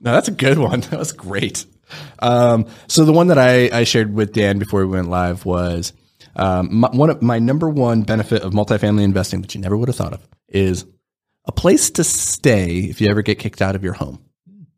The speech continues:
And, and truly, like, this one's actually,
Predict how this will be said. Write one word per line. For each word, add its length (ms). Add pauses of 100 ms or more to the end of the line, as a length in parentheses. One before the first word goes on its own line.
(640)
And, 420
and 220
truly, 460
like, 240
this 160
one's 240
actually, 720